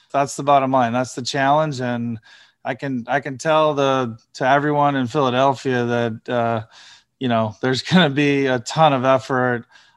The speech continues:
up and down from my staff of the front office, the coaching staff, a-, and the players who are being challenged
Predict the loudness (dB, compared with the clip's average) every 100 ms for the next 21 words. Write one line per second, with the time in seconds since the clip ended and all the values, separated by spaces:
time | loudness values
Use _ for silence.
0 | 2 2 2 0 4 4 4 2 -2 -2
1 | -4 -4 -2 0 0 0 0 -4 -4 -2
2 | 2 2 0 -4 -6 -8 -10 -10 -6 -6
3 | -6 -8 -4 0 2 2 0 -4 -2 -2
4 | -4 -2 0 2 2 -2 -6 -8 -6 -8
5 | -8 -8 -8 -8 -6 -4 -4 -6 -12 -16